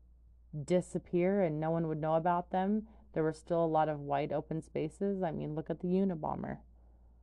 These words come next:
you know, living in Montana for so long and no one even had a clue.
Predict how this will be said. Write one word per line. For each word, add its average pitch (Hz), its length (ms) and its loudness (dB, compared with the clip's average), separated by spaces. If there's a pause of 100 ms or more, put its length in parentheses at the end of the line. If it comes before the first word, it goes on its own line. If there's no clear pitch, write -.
(340)
you 156 160 -4
know, 156 240 2
living 175 360 2
in 180 120 4
Montana 175 560 0
for 151 160 -4
so 147 240 -2
long 147 380 -2
and 143 180 -4 (220)
no 151 240 0
one 151 180 0
even 160 280 -2
had 160 220 4
a 165 60 0
clue. 139 400 0